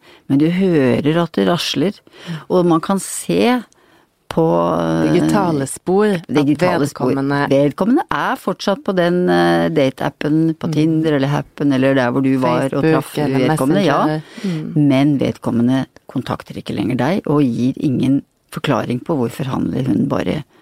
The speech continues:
Speaker 1: forsvant.
Speaker 2: Mhm.
Speaker 1: Og dette gir ganske uhyggefølelse for mange. Mange beskriver at dette her er uhyggelig fordi du ikke får vite hva skjedde. Gjorde jeg noe galt? Eh,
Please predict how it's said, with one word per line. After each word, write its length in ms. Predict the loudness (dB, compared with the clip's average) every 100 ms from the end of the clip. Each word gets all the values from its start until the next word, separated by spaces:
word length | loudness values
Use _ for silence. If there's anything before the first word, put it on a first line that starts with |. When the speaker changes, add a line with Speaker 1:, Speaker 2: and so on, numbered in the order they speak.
| _ _ _
Speaker 1:
forsvant. 640 | -8 -6 -6 -8 _ -8 -2
Speaker 2:
Mhm. 320 | -2 -2 -6 -12 -18 -20 -6
Speaker 1:
Og 80 | 0
dette 240 | 0 0 0 0
gir 360 | 2 0 0
ganske 420 | 0 0 0 -4 -2
uhyggefølelse 1040 | 0 0 0 -2 -2 0 -2 0 0 0 -2 _
for 240 | -2 0
mange. 340 | 2 2 2 2
Mange 200 | 2 2
beskriver 380 | 0 -4 -4 -2
at 60 | -4
dette 180 | -4 -2
her 200 | -2 -2
er 120 | -2
uhyggelig 600 | -2 -2 -2 0 0 0
fordi 340 | 0 -2 -2
du 80 | -2
ikke 320 | -4 -6 -4 -6
får 200 | -2 0
vite 580 | 0 -4 -4 -2 0 -2 _ _ _ _ -12
hva 280 | -4 -2 -2
skjedde. 340 | -2 -2 -2 0
Gjorde 180 | 0 0
jeg 120 | 0
noe 140 | -2 0
galt? 720 | 0 2 0 0 -6 -20 -20 _ _ -8
Eh, 460 | -4 -2 -2 -4